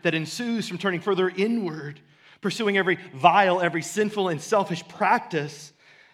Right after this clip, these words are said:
and, and doing whatever it takes to get what you want,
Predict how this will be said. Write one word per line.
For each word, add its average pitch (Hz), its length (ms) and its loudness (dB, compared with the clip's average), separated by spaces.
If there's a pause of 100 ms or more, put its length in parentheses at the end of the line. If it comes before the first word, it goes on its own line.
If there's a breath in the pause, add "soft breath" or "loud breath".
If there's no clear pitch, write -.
and, 202 160 0
and 190 120 0
doing 190 380 2 (140)
whatever 202 420 4
it 180 140 -2
takes 220 340 -2
to 190 80 -6
get 180 100 -2
what 196 140 -6
you 180 80 -6
want, 170 480 0